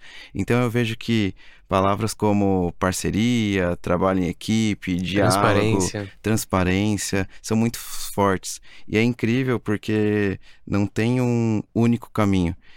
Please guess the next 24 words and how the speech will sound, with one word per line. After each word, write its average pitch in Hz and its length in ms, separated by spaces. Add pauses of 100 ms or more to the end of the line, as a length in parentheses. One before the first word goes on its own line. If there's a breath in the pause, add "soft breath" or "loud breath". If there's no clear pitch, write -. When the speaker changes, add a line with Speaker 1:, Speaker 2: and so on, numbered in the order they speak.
(180 soft breath)
Speaker 1:
E 101 100
sim, 127 880
basicamente, 113 640
trabalhar 101 320
as 104 80
competências 110 580
socioemocionais 98 920 (260 loud breath)
e 98 440
a 95 80
amizade 101 800
junto 95 280
com - 80
as 92 120
famílias 95 600 (380 soft breath)
pra 113 160
que - 160
o 117 60
currículo 113 480
continue 107 480
se - 120
desenvolvendo 98 800
perante 92 340
essas 92 200
mudanças. 98 560